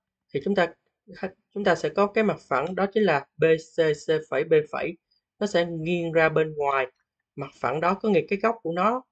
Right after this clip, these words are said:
nằm vị trí này nè, nó nằm lệch qua ở phía ngoài,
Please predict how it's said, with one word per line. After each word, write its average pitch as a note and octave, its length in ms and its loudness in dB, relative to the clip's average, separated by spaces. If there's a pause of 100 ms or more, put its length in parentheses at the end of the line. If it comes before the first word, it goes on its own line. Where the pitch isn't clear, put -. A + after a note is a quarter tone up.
(380)
nằm C#3+ 160 -2
vị D3 140 -2
trí F3+ 120 -2
này F#3 100 2
nè, C#3+ 160 -2 (500)
nó G#3+ 60 -2
nằm E3 300 0
lệch C#3 320 -2
qua D#3+ 320 2 (180)
ở D3+ 140 -2
phía G3 140 -2
ngoài, C#3 260 0